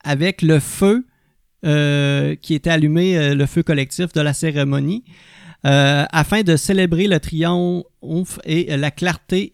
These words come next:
sur l'obscurité. Et là, il y avait des offrandes qui étaient également déposées, euh, à l'extérieur afin d'apaiser les esprits malveillants,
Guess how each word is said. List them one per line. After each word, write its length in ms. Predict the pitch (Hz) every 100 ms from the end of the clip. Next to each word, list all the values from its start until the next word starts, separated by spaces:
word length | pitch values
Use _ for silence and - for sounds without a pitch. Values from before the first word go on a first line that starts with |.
| 160
sur 360 | - 202 190
l'obscurité. 920 | 165 160 - - 175 147 - 139 - - - - _ _ _
Et 100 | 151
là, 100 | 147
il 20 | 170
y 40 |
avait 100 | 147
des 180 | 139 135
offrandes 380 | 156 - 156 165
qui 80 | 139
étaient 160 | 143
également 500 | 139 139 135 143 151
déposées, 760 | 135 139 143 135 131 143 151 147
euh, 600 | 139 131 147 - 131 - - - -
à 80 |
l'extérieur 520 | 143 143 151 143 147 156
afin 200 | 135 143
d'apaiser 440 | 139 143 135 156
les 200 | 151 135
esprits 240 | 135 -
malveillants, 560 | 147 139 131 131 131 160